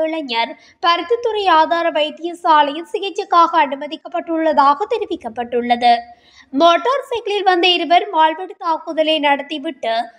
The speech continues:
தப்பி சென்றுள்ள நிலையில், சி சி டி வி காணொளிகளின் அடிப்படையில்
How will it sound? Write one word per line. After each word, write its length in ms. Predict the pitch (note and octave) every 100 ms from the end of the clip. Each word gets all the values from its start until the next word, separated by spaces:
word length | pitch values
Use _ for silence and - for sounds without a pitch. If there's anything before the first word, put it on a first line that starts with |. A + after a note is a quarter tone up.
| _ _ -
தப்பி 300 | D4+ D4 D#4+ -
சென்றுள்ள 340 | D#4+ C#4+ D4+ D4+
நிலையில், 500 | C#4+ C4+ C#4 D#4+ A#4 A#4+ -
சி 220 | _ G4+ G4
சி 160 | G4 A#4 A#4
டி 140 | G#4 F4+
வி 140 | F4+ F4+
காணொளிகளின் 680 | E4+ D#4 D#4 D#4 D#4 D#4 D#4 D4+
அடிப்படையில் 680 | D4+ D4+ F4+ E4+ A#3+ A3+